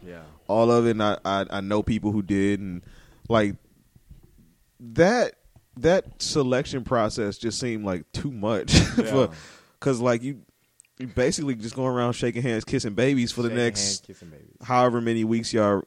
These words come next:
Speaker 2: you know,
Speaker 1: Correct.
Speaker 2: y'all are going.
Speaker 1: Correct.
Speaker 2: Um, now you are also, you also are a member of Kappa Alpha Psi.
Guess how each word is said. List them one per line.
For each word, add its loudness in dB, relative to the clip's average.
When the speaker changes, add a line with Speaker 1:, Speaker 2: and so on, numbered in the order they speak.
Speaker 2:
you -6
know, -2
Speaker 1:
Correct. -12
Speaker 2:
y'all 4
are 6
going. 2
Speaker 1:
Correct. -16
Speaker 2:
Um, 6
now 6
you 2
are 4
also, 6
you 6
also 6
are 4
a -8
member 4
of -4
Kappa 2
Alpha -2
Psi. 2